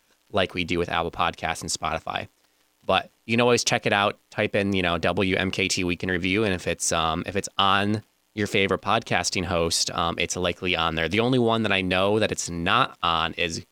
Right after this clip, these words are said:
Google Podcasts, and we're in the process of trying to get it added to that as well. But on Spotify, on Apple, and, um, you know, if you miss any of today's show, and I'll let you know at the end here, um, you can always, again, go back and listen to this episode immediately after it's aired. So seven thirty-one is when we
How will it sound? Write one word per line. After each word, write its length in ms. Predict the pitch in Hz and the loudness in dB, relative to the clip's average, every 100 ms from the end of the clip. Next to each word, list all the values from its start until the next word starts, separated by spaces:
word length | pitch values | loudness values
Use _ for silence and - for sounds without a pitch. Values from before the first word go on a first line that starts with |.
| _ _ _ 127 | _ _ _ -4
Google 300 | 117 110 101 | 0 2 2
Podcasts, 640 | 95 92 90 92 85 - | 2 0 0 0 0 0
and 80 | 90 | -2
we're 100 | 82 | 0
in 80 | 82 | -2
the 60 | |
process 400 | - 87 82 - | -2 -2 -2 -6
of 100 | 82 | -10
trying 300 | - 87 82 | -6 -4 -4
to 60 | 80 | -4
get 180 | 80 80 | -4 -2
it 80 | |
added 260 | 80 78 80 | -2 -2 -4
to 80 | - | -4
that 200 | 87 78 | -4 -4
as 160 | 80 - | -4 -4
well. 300 | 80 78 82 | -4 -4 -6
But 200 | 85 - _ _ _ - | -8 -8 _ _ _ 0
on 160 | 135 | 0
Spotify, 640 | 135 117 117 113 110 110 127 | 2 2 2 4 2 2 0
on 200 | 95 98 | 0 2
Apple, 440 | 90 - 90 87 _ _ _ - | 2 2 0 0 _ _ _ -4
and, 460 | 90 87 85 85 85 | 0 2 0 0 0
um, 440 | 82 78 80 85 | 0 0 -4 -6
you 100 | 98 | -4
know, 240 | 87 82 80 | 0 0 0
if 200 | 95 - | -2 -2
you 80 | 98 | 0
miss 180 | 95 90 | 0 0
any 200 | 92 90 | 0 0
of 100 | 87 | 0
today's 280 | 92 87 | 0 2
show, 220 | - 98 90 | 2 0 2
and 80 | |
I'll 80 | 85 | 0
let 220 | 85 95 | 0 0
you 40 | 95 | 0
know 140 | 90 | 0
at 80 | 90 | 0
the 160 | 98 92 | 0 0
end 160 | 92 | 0
here, 340 | - 95 107 98 | -2 0 2 2
um, 220 | 82 85 | 0 -2
you 80 | 80 | -4
can 140 | 90 | -2
always, 260 | 82 85 92 | -2 -2 0
again, 280 | 98 101 85 | 0 0 0
go 160 | 87 | -2
back 280 | 90 85 - | 0 -2 -2
and 120 | 85 | -4
listen 260 | 90 - 95 | -4 -4 -4
to 80 | 92 | 0
this 240 | 95 117 | 0 0
episode 420 | 104 101 - 101 | 0 -2 0 0
immediately 720 | 98 98 104 143 135 92 85 | 0 0 2 2 4 4 2
after 320 | 82 78 - 87 | 0 -2 -2 -6
it's 140 | - | -2
aired. 320 | 85 80 76 | -2 0 -2
So 120 | - 80 | -2 0
seven 340 | - 117 135 | 2 2 2
thirty-one 640 | 139 131 123 113 85 78 | 2 2 2 2 2 0
is 100 | 73 | -4
when 160 | 92 85 | -4 -2
we 220 | 82 80 | -2 -4